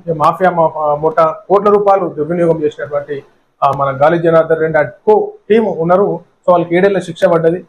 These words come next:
ఈనాడు మనము చూసుకోవచ్చు, కొన్ని ఏళ్ల తరబడి మరి విచారణ ఎదుర్కొంటూ, ఆ, ఈనాడు కోర్టుల చుట్టూ తిరుగుకుంటా ఉన్నారు. So ఎట్టకేలకైతే మరి తీర్పు వెలువడడం జరిగింది. ఏడేళ్ళు జైలు శిక్ష, పదివేల రూపాయల ఫైన్ అంటే అది ఏ కోణానికి కూడా పోదు. పదివేలు అంటే కొన్ని కోట్ల రూపాయలు వీళ్ళు అడగనాకేసారు మొత్తం.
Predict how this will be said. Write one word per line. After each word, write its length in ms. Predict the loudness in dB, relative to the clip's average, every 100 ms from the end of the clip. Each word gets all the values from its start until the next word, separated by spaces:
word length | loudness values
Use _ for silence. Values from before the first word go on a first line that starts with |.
| _ _ _
ఈనాడు 400 | -2 0 0 -2 -4
మనము 360 | -4 -4 -6 -6 -4
చూసుకోవచ్చు, 380 | -2 -2 -2 -2
కొన్ని 260 | -2 2
ఏళ్ల 180 | 2 2
తరబడి 400 | 2 0 2 0
మరి 140 | 0
విచారణ 440 | -4 -4 0 0 -2
ఎదుర్కొంటూ, 520 | -6 -8 -10 -6 -8 -8 _ _ -2
ఆ, 240 | 2 2
ఈనాడు 260 | 2 2 0
కోర్టుల 280 | 0 0 0
చుట్టూ 280 | -2 -2
తిరుగుకుంటా 540 | -2 -2 -2 0 0 -2
ఉన్నారు. 200 | -4 -4
So 300 | -6 -8 -2
ఎట్టకేలకైతే 760 | 0 2 2 2 2 2 0 -2
మరి 120 | -10 -2
తీర్పు 220 | 0 0
వెలువడడం 440 | 0 0 2 0 0
జరిగింది. 280 | -2 0 2
ఏడేళ్ళు 240 | 2 0
జైలు 180 | -2 -4
శిక్ష, 220 | -6 -18 -18 _ _ _ 0
పదివేల 260 | 2 2 2
రూపాయల 300 | 0 0 0
ఫైన్ 180 | -2
అంటే 140 | 0 0
అది 220 | 0 2
ఏ 60 | 2
కోణానికి 300 | 2 2 2
కూడా 140 | 2
పోదు. 180 | 2 -2
పదివేలు 280 | -4 -4 -4
అంటే 120 | -6
కొన్ని 300 | -6 -8 -2
కోట్ల 160 | 0 2
రూపాయలు 520 | 2 2 0 0 -4 -10 _ _ 0
వీళ్ళు 340 | 2 2 0 -8 _ _ -2
అడగనాకేసారు 600 | 2 2 2 -4 -12 -16
మొత్తం. 240 | -18 -18